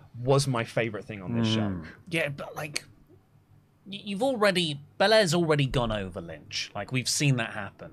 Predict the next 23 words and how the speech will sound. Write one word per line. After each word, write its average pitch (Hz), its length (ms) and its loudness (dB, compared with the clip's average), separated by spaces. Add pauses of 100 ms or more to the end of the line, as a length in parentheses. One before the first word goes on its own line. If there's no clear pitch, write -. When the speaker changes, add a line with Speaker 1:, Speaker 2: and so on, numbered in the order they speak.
Speaker 2:
So 131 280 0
it 120 100 -2
happens 143 380 0
again 120 440 2
at 143 160 -8
the 101 120 -4
end 101 160 -2
of 90 80 -10
this 98 220 -10
match, 113 220 -10
spoiler. 107 560 -6 (280)
And 175 240 2 (140)
that 254 160 2
was 233 140 -4
enough, 277 280 -2
I 185 140 0
thought. 90 380 -10
I - 20 -16
was 147 80 -6
like, 175 180 -8
"Wow, 180 200 2
yes, 185 380 0
that - 180 -6